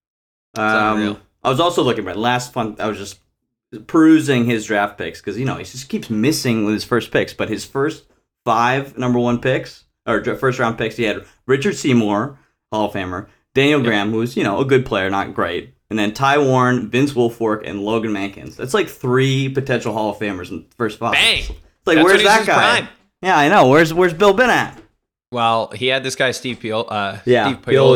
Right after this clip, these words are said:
Speaker 2: Pioli.
Speaker 1: with
Speaker 2: Right.
Speaker 1: Pioli was pretty good. Scott Pioli. I said Steve
Speaker 2: Scott.
Speaker 1: Pioli. Scott Pioli, of course.
Speaker 2: Fair enough.
Speaker 1: Yeah, I don't know if he's got it anymore because when he went to Kansas City, he certainly didn't have it.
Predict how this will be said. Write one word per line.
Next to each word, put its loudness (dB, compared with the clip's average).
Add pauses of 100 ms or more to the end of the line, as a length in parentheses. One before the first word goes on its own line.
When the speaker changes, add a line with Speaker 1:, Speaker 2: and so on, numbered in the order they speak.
Speaker 2:
Pioli. 2
Speaker 1:
with -8 (400)
Speaker 2:
Right. -4
Speaker 1:
Pioli -2
was -10
pretty -6
good. -6 (380)
Scott 0
Pioli. -2
I -2
said -2
Steve -4
Speaker 2:
Scott. -4
Speaker 1:
Pioli. -10
Scott -4
Pioli, -8
of -14
course. -12 (840)
Speaker 2:
Fair 0
enough. -6 (140)
Speaker 1:
Yeah, -6
I -2
don't -2
know 0
if -6
he's -4
got -4
it -8
anymore -8
because -10
when -12
he -8
went -8
to -8
Kansas -8
City, -4
he -8
certainly -10
didn't -10
have -8
it. -10